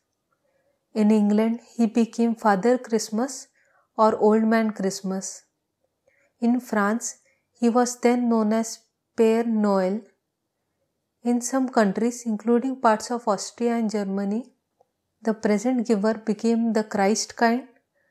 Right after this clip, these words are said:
a golden-haired baby with wings who symbolizes the newborn baby Jesus. In the early U S A, his name was Kris Kringle.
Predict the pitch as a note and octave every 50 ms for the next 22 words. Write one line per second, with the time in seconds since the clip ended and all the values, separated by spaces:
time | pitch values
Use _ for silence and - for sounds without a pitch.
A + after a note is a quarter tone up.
0 | _ _ _ _ _ _ _ _ _ _ _ - A3 G3 F#3+ - G#3+ G#3 G#3+ G#3
1 | G#3 B3 B3 A#3+ A3+ G#3 A3 A#3 A3+ A3+ G#3 G3+ F#3+ G#3 G3 F#3+ F#3 - G#3+ A3+
2 | C#4+ - _ _ _ - - A3 G#3+ G#3+ G3 F#3 G#3 G#3 G#3+ A3 A3+ A3 - -
3 | _ _ _ _ _ _ _ _ _ - A#3+ - - - A3+ A3 A3 A#3+ A#3+ B3
4 | B3+ B3+ A#3+ B3+ D4 C#4+ - - - B3 A3+ G#3+ G#3+ A3+ B3 A#3+ B3 - A#3+ A#3+
5 | A3+ G#3+ G#3+ G#3 G3+ G3 G#3+ G#3+ F#3+ - G3+ G3 F#3+ - - G3 F#3+ F#3+ - -
6 | - - _ _ _ _ _ _ _ _ _ _ _ _ _ _ _ _ _ A3+
7 | G#3+ G#3 G#3 A#3 A#3 A3+ A3 G#3 A3+ B3 C#4 C4+ B3 A3 G#3 F#3+ G3 - - A3
8 | A3 B3 - - _ _ _ _ _ _ _ _ _ - A#3 G#3+ - A3 G#3 A3
9 | A#3 A#3+ A#3 A#3+ B3 A#3+ - - - A3 C4+ C4 - - - G#3+ G#3 G3+ F#3+ F3+
10 | F#3 G3 G3 G3